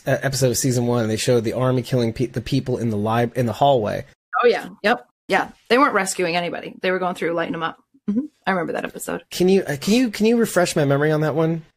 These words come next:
Speaker 1: Again, I haven't watched
Speaker 2: I
Speaker 1: it in a
Speaker 2: think
Speaker 1: long
Speaker 2: it was,
Speaker 1: time.
Speaker 2: I think it was the same episode, um, where Shane comes in and moves Rick from his hospital room to a different room. Yeah, Shane saved Rick. Yes, yeah, same episode.
Speaker 1: Oh,
Speaker 2: Mm-hmm.
Speaker 1: Shane's flashback of that pilot.
Speaker 2: Yes.
Speaker 1: Okay.
Speaker 2: Yep.
Speaker 1: Uh, that's where we
Speaker 2: Yep.
Speaker 1: get that.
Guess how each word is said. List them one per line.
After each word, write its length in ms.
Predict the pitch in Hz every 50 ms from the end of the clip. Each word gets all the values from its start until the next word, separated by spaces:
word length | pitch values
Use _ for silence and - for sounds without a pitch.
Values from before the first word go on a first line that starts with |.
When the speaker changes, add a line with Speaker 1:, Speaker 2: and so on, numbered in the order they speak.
| _ _
Speaker 1:
Again, 140 | - 143 143
I 40 | 139
haven't 200 | 151 160 156 135
watched 180 | 127 127 127 -
Speaker 2:
I 20 |
Speaker 1:
it 40 | -
in 60 | 120
a 0 |
Speaker 2:
think 140 | 294 - -
Speaker 1:
long 20 |
Speaker 2:
it 40 | 480
was, 60 | 440 370
Speaker 1:
time. 220 | 110 101 95 - - _ _ _ _ -
Speaker 2:
I 40 | - -
think 120 | - 311 320
it 40 | 381
was 120 | 349 254
the 100 | 190 202
same 300 | 190 - - 226 226 220
episode, 720 | - 202 - - 240 - - 208 196 196 196 190 190 - _ _ -
um, 500 | 190 190 190 185 180 175 175 175 175 - -
where 180 | - 196 185 185
Shane 560 | - - - 233 214 226 220 214 208 196 196
comes 320 | - - 208 190 190 185 202
in 160 | 196 196 185
and 120 | 180 180
moves 380 | 190 208 220 233 226 190 160 170
Rick 380 | 165 202 220 - - - - - _ _ -
from 220 | - 208 196 190
his 180 | 190 196 180 -
hospital 440 | 214 208 208 - - 190 185 185
room 300 | 180 185 185 180 180 180 - - -
to 360 | - 196 185 185 180 175 170 -
a 80 | 185 170
different 340 | - 233 226 - 175 - -
room. 240 | 165 156 - 160 - -
Yeah, 220 | 220 226 - - -
Shane 280 | - - - 214 202 196
saved 200 | - 208 185 -
Rick. 100 | - -
Yes, 200 | 220 - 127 - - - -
yeah, 200 | 247 285 - - - _ _
same 240 | - - 214 208 214
episode. 360 | 196 - 165 - - 139 - -
Speaker 1:
Oh, 60 | - -
Speaker 2:
Mm-hmm. 60 | 143
Speaker 1:
Shane's 500 | 156 - - - 160 160 170 160 - -
flashback 480 | - 143 139 139 135 - - 139 127 -
of 400 | - 151 135 131 127 123 113 113
that 180 | 131 117 -
pilot. 400 | - - 110 107 107 98 98 - -
Speaker 2:
Yes. 220 | - - - - -
Speaker 1:
Okay. 400 | 147 151 151 - 139 110 95 95 - - -
Speaker 2:
Yep. 80 | 208 147
Speaker 1:
Uh, 40 | 139 131
that's 360 | 156 156 156 165 170 - -
where 120 | 160 147
we 100 | 131 135
Speaker 2:
Yep. 80 | 131 -
Speaker 1:
get 120 | 120 -
that. 260 | - 107 104 - -